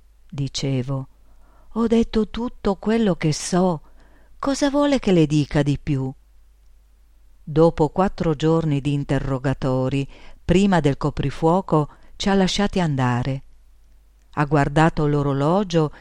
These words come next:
e ha detto: "Sì, riuscite ad andare a casa." E infatti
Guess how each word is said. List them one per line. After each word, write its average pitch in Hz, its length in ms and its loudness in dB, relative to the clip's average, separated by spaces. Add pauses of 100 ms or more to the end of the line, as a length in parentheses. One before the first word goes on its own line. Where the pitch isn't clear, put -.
(140)
e 170 140 2
ha 151 120 4
detto: 139 600 -2 (1200)
"Sì, 196 420 0 (260)
riuscite 202 600 2
ad 139 120 4
andare 143 340 4
a 131 60 -2
casa." 139 580 0 (1040)
E 151 180 -4
infatti 180 840 -2